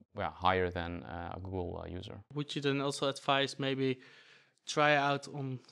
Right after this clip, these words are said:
Speaker 2: Android first and then switch to I O S, or should you just make one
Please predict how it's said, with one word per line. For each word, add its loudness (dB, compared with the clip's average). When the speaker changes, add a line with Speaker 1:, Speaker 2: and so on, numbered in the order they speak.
Speaker 2:
Android 0
first 4
and -4
then 0
switch -6
to -4
I 2
O 2
S, 2
or 4
should -8
you -14
just -4
make 0
one -2